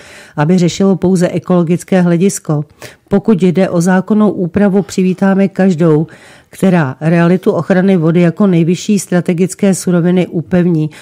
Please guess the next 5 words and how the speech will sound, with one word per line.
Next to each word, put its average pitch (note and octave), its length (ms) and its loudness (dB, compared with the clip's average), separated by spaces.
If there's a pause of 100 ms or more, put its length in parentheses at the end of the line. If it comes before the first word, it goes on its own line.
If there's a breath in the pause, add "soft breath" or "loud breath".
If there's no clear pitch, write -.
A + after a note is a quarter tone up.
(160 loud breath)
Pokud G3 260 -4
to F3 200 -4
bude E3+ 240 0
ústavním G3+ 640 0
zákonem, E3+ 720 0